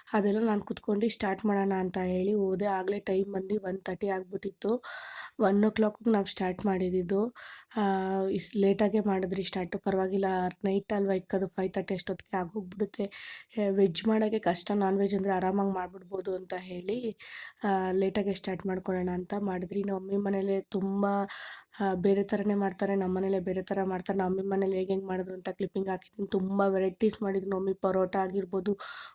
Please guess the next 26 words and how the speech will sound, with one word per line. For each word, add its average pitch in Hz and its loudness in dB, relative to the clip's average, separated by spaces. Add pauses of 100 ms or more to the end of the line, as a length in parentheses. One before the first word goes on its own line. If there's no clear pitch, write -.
(120)
ಮುದ್ದೆ, 196 4
ಚಿಕನ್ 202 -2
ಗೊಜ್ಜು, 196 2 (380)
ಮತ್ತು 202 2
ಮಟನ್ 196 0
ಸಾರು, 196 0
ಕಾಳು 190 0
ಗೊಜ್ಜು, 196 -2 (340)
ಬಿರಿಯಾನಿ 196 4
ಎಲ್ಲ 190 2
ಮಾಡಿದ್ರು. 190 0
ಆದ್ರೆ 220 0
ನಮ್ಮ 190 2
ಅತ್ತೆ 185 -2
ಮನೇಲಿ 190 0
ಏನಿಲ್ಲ. 180 0 (560)
ಆ, 196 2
ನಾವು 190 2
ಮಟನ್ 190 2
ಸಾಂಬಾರು, 185 0
ಬೋಟಿ 190 0
ಗೊಜ್ಜು, 190 -2 (420)
ಆ, 196 0
ಮತ್ತು 190 0 (920)
ಏನ್ 190 0
ಹೇಳ್ತೀರಿ 185 0